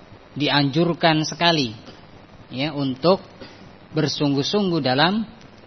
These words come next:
istinsyak, ya. Tetapi ketika berpuasa, ya, tidak dianjurkan untuk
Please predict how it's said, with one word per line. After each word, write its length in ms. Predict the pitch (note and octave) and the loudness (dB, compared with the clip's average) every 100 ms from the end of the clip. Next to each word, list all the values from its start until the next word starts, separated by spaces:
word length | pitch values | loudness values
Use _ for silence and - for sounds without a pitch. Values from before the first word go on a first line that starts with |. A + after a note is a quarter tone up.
| - - - - - - - - - | -20 -20 -20 -20 -20 -20 -20 -20 -10
istinsyak, 640 | B2+ - E3 D3+ G3 F3 - - - - B2 | -8 0 2 4 6 4 2 -10 -20 -20 -16
ya. 240 | A2 A2 C3 - - - - - - - - - - - - | -16 -16 -18 -20 -20 -20 -20 -20 -20 -20 -20 -20 -20 -18 -8
Tetapi 560 | C#3 G3 G#3+ G3+ G3+ | 4 6 6 4 4
ketika 320 | G3 G3 G#3+ G#3 | 2 2 2 4
berpuasa, 880 | F3+ E3 F#3 G3+ F3+ D#3+ D#3+ F3+ - - - - - | 2 2 2 2 2 2 2 0 -6 -20 -20 -20 -18
ya, 160 | B2+ A#2+ A#2+ - - - - - - - - - - | -16 -16 -18 -20 -20 -20 -20 -20 -20 -20 -20 -20 -4
tidak 320 | F3+ E3 D#3 | -2 2 4
dianjurkan 720 | D3 C#3+ C#3 D#3+ - D#3 D3 D3 | 4 4 4 2 2 2 4 2
untuk 480 | D#3 D3+ C#3+ C#3+ | 2 2 2 -2